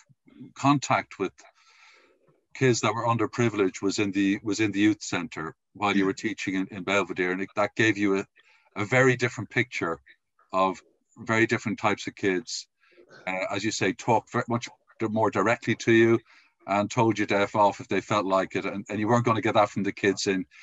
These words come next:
in, uh, Belvedere College. So that, it was a, a lot of people would have been shocked by that and would have just walked away and said, "Those kids are so-and-sos, I'm not bothering with that." You didn't do that.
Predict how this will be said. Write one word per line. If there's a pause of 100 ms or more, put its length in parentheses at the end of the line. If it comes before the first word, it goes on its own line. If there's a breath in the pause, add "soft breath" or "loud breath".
(300 loud breath)
in,
uh,
Belvedere
College. (520 loud breath)
So (440)
that,
it
was
a, (600)
a
lot
of
people
would
have
been
shocked
by
that
and
would
have
just
walked
away
and
said, (180)
"Those
kids
are (200)
so-and-sos,
I'm
not
bothering
with
that." (560 loud breath)
You (100)
didn't
do
that.